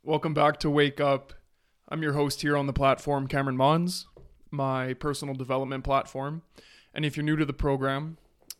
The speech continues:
this is a platform where I help you, the listener, to develop perception, create intention, and ultimately invent a new path for your life through personal development concepts.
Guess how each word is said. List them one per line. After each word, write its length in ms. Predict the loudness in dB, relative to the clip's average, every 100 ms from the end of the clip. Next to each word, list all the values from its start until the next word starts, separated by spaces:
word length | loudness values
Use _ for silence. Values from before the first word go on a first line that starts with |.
| _
this 240 | -8 -6 -2
is 240 | -4 -4
a 40 | -8
platform 600 | -4 -4 -4 -8 -6 -4
where 480 | -4 -4 -4 -6
I 540 | -6 -4 -4 -6 -10 -14 -18 _ _ _ _ _
help 260 | -2 0 2
you, 280 | 2 0 -4 _ _ _ _ -8
the 80 |
listener, 400 | -4 -4 -4 -6
to 340 | -6 -2 -2 0
develop 400 | 0 2 2 2
perception, 680 | -2 0 -2 -2 -6 -8 -12 _ _ _ _
create 260 | -2 -2
intention, 540 | -2 -4 -4 -4 -6 -8 -14 _ -4
and 80 | -2
ultimately 500 | 0 -2 -2 -2 0
invent 540 | 0 0 -2 -4 -10 -12 _ _ _ _ -2
a 20 |
new 160 | 4
path 260 | 4 4 0
for 120 | -2
your 120 | -4
life 280 | -2 -2 -6
through 240 | -6 -4 2
personal 400 | 2 2 -2 -4
development 480 | -2 -2 -4 -10
concepts. 640 | -10 -10 -10 -12 -12 -16